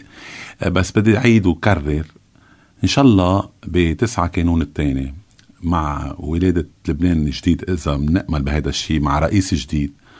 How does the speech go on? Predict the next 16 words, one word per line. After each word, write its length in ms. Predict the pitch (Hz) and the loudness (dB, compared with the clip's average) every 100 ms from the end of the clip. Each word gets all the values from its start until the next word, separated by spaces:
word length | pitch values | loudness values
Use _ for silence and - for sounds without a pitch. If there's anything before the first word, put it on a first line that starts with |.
| - - - | -20 -12 0
مع 120 | 80 | 2
وزارة 480 | 98 101 117 131 127 | 4 4 4 4 4
جديدة. 460 | 90 92 80 73 73 - _ _ _ _ _ - - | 4 2 2 0 -4 -10 _ _ _ _ _ -14 -2
هالرئيس 480 | - 101 95 123 | 2 2 4 2
الجديد 300 | 107 80 104 | 2 2 0
أنا 160 | 107 113 | 2 2
بدي 200 | 87 85 | 2 0
وصيه 540 | 85 85 - 95 92 95 - - 87 | 0 -2 -2 0 0 -2 -14 -16 0
يجيب 160 | 92 | 4
لنا 160 | 117 98 | 4 4
وزير 400 | 85 76 92 101 | 2 0 0 -2
ثقافة 720 | - - 92 90 - 82 87 92 _ _ _ - | -2 -2 -2 -2 -4 -4 -4 -8 _ _ _ -10
يكون 320 | 82 - 113 | -6 2 4
من 100 | 95 | 4
عالم 380 | 80 82 98 87 | 2 0 2 2
الفن. 420 | 78 - 82 69 | 0 0 0 0